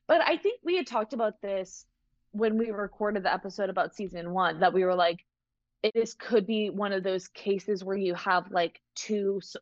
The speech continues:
two loves of your life, and it's like one was for one point in time and one was for the other. So I could also see it kind of playing out as, like, Aiden is, is gonna be, like, there for her in this, like, traumatic time of her life, and, like, maybe they just, like,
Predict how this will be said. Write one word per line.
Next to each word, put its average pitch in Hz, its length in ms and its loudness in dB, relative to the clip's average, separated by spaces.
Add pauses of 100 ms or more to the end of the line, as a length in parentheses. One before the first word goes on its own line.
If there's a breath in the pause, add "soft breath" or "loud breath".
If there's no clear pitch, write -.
(100)
two 262 260 0
loves 196 300 4
of 190 120 -4
your 185 160 -2
life, 98 400 -4
and 196 120 0
it's 185 140 -8
like 180 160 0
one 185 340 -2
was 180 160 -2
for 185 140 -4
one 170 220 -2
point 165 220 -4
in 180 80 -6
time 180 260 0
and 175 140 2
one 165 180 0
was 165 160 0
for 170 120 -6
the 165 380 0
other. 185 440 6 (340 loud breath)
So 247 180 4
I 233 100 6
could 254 160 0
also 196 320 0
see 233 200 -4
it - 80 -6
kind 202 200 -8
of 190 140 -6
playing 185 360 -2
out 170 260 2
as, 175 200 0
like, 165 300 -2 (180)
Aiden 185 640 0
is, 180 240 0 (280)
is 190 140 2
gonna 190 220 0
be, 180 140 4
like, 175 180 4
there 170 360 4
for 190 180 -4
her 185 400 2
in 175 160 0
this, 160 220 -6
like, 170 380 -2 (120)
traumatic 165 440 -2
time 160 200 -6
of 160 120 -10
her 175 120 2
life, 165 380 4
and, 190 120 -2
like, 175 240 0
maybe 170 280 0
they 170 120 0
just, 165 220 -6
like, 160 180 0